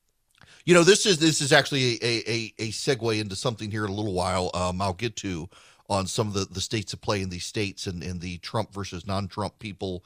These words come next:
or the people the president, former president is backing. But, uh, this is, uh, happening right now. Breaking news. The Georgia Senate has passed constitutional carry, making Georgia now the twenty-fifth state.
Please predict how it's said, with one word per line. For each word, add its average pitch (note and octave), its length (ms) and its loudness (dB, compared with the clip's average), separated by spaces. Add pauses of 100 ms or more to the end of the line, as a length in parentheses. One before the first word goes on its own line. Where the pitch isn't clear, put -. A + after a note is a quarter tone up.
(300)
or G2 80 -4
the D#2+ 60 -6
people G2+ 320 -4
the F#2 80 -4
president, G2 540 -2
former G#2 260 -2
president F2+ 380 -2
is E2 100 -8
backing. F2+ 600 -4
But, A2 320 4 (360)
uh, G2+ 220 0
this B2+ 300 0
is, D3+ 400 4
uh, A#2 400 6
happening B2 400 2
right B2+ 260 4
now. A#2+ 240 4
Breaking A2 600 -2
news. A2+ 420 -2
The G2+ 160 -6
Georgia G#2 400 -2
Senate G#2 500 -4 (920)
has G#2+ 240 -4
passed A2 320 2
constitutional B2 800 -2
carry, A#2 360 -2
making A2 340 -4
Georgia A2+ 320 -2
now G#2+ 220 -2
the G2 100 -8
twenty-fifth A#2 640 -6
state. - 480 -2